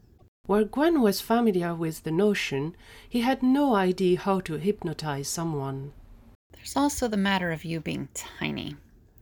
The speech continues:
Speaker 2: Alan is trying to find a way to return you to your normal size, but I'm afraid that we need to take into consideration the fact that Astra may be the only one able to reverse the spell.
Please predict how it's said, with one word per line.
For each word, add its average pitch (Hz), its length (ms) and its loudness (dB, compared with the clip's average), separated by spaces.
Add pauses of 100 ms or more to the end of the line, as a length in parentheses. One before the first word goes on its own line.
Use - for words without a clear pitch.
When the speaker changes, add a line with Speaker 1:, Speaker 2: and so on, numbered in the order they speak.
(520)
Speaker 2:
Alan 226 300 2
is 190 100 -2
trying 180 240 0
to 165 80 -10
find 160 460 -4
a 185 40 -8
way 170 220 -4
to - 180 -8
return 170 360 -6
you 185 80 -4
to - 180 -8
your 160 80 -4
normal 156 220 -4
size, 175 560 -4 (580)
but - 80 -16
I'm 214 100 -8
afraid 208 360 -4
that - 140 -6
we 170 120 -4
need 165 200 -2
to - 60 -12
take 170 240 -4
into 165 200 -8
consideration 156 720 -6
the 127 40 -10
fact - 340 -6
that - 140 -12
Astra - 480 -4
may 165 200 -8
be 170 160 -4
the 160 120 -2 (220)
only 226 300 2
one 196 280 -2
able 170 220 -6
to - 140 -10
reverse 160 360 -8
the - 120 -12
spell. - 520 -8